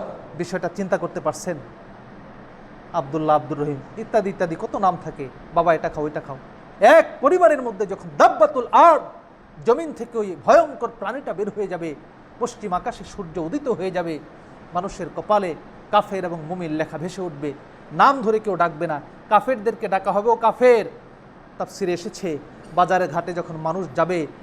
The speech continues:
একজন আরেকজনকে ডাকবে, কাফেরদেরকে ডাকা হবে, "ও কাফের, তোমার গরুর দাম কত?"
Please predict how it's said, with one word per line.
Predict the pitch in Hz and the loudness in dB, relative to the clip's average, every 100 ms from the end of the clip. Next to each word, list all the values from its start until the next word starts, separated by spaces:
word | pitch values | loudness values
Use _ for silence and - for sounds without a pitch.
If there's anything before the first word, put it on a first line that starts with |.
| - | -16
একজন | 165 147 165 | -14 -6 -2
আরেকজনকে | 165 170 165 160 160 | -2 -2 -6 -8 -4
ডাকবে, | 156 147 | -4 -4
কাফেরদেরকে | 147 135 208 185 196 185 | -4 -4 -4 -8 -6 -4
ডাকা | 175 180 | -4 -2
হবে, | 175 185 | -4 -2
"ও | 214 | -4
কাফের, | 220 214 226 226 220 | 0 -2 2 0 2
তোমার | 208 180 | -2 0
গরুর | 202 202 | 0 2
দাম | 185 190 | 2 0
কত?" | 190 185 | -4 -8